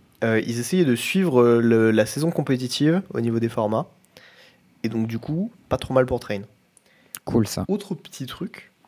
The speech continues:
Speaker 1: euh, moi, j'ai testé des sleeves, les sleeves Cortex, les nouvelles trucs de
Speaker 2: Ah oui, t'en avais parlé.
Speaker 1: Ultimate Guard.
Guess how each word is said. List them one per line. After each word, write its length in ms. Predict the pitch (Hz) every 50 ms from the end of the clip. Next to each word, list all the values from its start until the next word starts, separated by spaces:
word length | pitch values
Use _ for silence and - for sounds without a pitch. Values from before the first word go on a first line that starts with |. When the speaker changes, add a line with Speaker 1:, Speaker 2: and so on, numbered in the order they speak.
| _ _ _ _ -
Speaker 1:
euh, 640 | 107 104 101 101 98 98 98 98 107 107 107 - - -
moi, 100 | 123 165
j'ai 120 | 156 143
testé 360 | 123 - 123 - - - 190
des 140 | 170 139 113
sleeves, 420 | - - - 170 175 156 127 110 110 - _ _ _ _ _ _ _ -
les 60 | 196
sleeves 240 | 202 - - 139 -
Cortex, 540 | - 131 120 - - 113 113 - - - _ -
les 100 | 104 104
nouvelles 280 | 104 107 117 117 110
trucs 280 | 110 - - 120 117 -
de 680 | 104 107 107 107 104 107 110 - 113 - - 65 65 - - - - - -
Speaker 2:
Ah 180 | 135 143 156
oui, 140 | 151 185 175
t'en 140 | - - 104
avais 100 | 101 95
parlé. 220 | - 107 117 117
Speaker 1:
Ultimate 120 | 110 107 107
Guard. 200 | 107 104 107